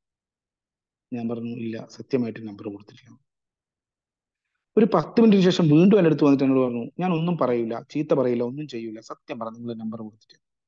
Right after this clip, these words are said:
ഞാൻ പറഞ്ഞു, "ഇല്ല, number കൊടുത്തിട്ടില്ല." അപ്പൊ എന്നോട് പറഞ്ഞു, "ഓക്കെ" എന്ന് പറഞ്ഞു ഉള്ളിൽ.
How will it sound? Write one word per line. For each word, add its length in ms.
ഞാൻ 100
പറഞ്ഞു, 140
"ഇല്ല, 140
number 220
കൊടുത്തിട്ടില്ല." 440
അപ്പൊ 160
എന്നോട് 220
പറഞ്ഞു, 260
"ഓക്കെ" 200
എന്ന് 120
പറഞ്ഞു 180
ഉള്ളിൽ. 180